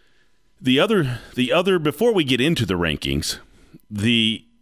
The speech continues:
the Max Preps A I A PowerPoint formula has been called back out, uh, again this week, because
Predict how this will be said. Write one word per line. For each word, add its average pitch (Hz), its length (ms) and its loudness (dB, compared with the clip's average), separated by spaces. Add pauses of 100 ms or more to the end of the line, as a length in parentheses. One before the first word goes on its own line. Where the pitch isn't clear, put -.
(340)
the 104 480 0
Max 117 380 0
Preps 135 400 -2
A 127 160 0
I 110 140 2
A 104 320 0
PowerPoint 104 640 -2
formula 95 520 0
has 87 200 -2
been 95 240 0
called 101 520 -2 (1300)
back 107 320 -2
out, 92 460 -2 (1400)
uh, 82 260 -2
again 110 300 0
this 101 180 0
week, 90 200 0
because 107 420 -2